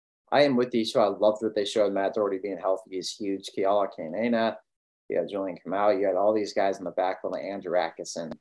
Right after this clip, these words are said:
that receiver. I love that secondary. I think Saint Francis makes just enough plays. And Saint Ignatius, these home night games, their second home night game ever, two weeks in a row, hosting Jesuit.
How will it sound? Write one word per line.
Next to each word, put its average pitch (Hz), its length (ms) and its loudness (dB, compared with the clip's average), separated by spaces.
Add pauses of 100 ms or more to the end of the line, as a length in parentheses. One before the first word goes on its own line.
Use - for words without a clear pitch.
(380)
that 87 60 -2
receiver. 80 680 -6 (120)
I 101 80 -2
love 95 260 0
that 90 180 -2
secondary. 85 800 -4
I 80 100 -4
think 90 200 -8
Saint 85 240 -10
Francis 85 380 -10
makes 78 280 -10
just 82 240 -8
enough 80 300 -4
plays. 85 380 -6
And 110 160 -6
Saint 170 320 2
Ignatius, 143 680 0 (1000)
these 117 180 -2
home 208 360 6
night 143 280 4
games, 98 520 -4 (100)
their 117 120 0
second 147 440 2
home 143 260 2
night 120 220 2
game 123 280 2
ever, 117 360 2 (100)
two 123 120 -2
weeks 117 280 -2
in 120 100 0
a 104 80 2
row, 110 460 6
hosting 104 460 -2
Jesuit. 107 540 0